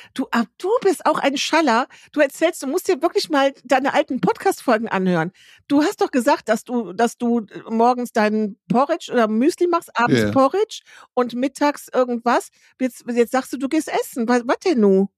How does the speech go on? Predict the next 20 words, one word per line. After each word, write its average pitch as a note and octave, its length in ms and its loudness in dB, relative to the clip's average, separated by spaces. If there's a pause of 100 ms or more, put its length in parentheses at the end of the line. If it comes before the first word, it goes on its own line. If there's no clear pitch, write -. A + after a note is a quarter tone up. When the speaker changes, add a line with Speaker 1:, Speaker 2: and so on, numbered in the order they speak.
(240)
Speaker 2:
Wenn C#3+ 220 6
ich - 420 -6
vernünftiges C3 760 2
Essen A2 380 -2
haben A2+ 320 0
will, E2+ 220 0
selbstverständlich A2+ 760 -4
gehe - 120 -8
ich G2+ 140 -8
dann G2 500 -6
auch G2+ 280 -6
essen. D3 460 -6
Natürlich. - 520 -2 (720)
Aber A#2+ 180 4
nicht A2+ 220 4
jeden F2+ 180 4
Tag. - 360 -10 (120)
Speaker 1:
Ah, G3 160 0
okay. E3+ 400 -2 (480)
Okay. E3+ 400 -2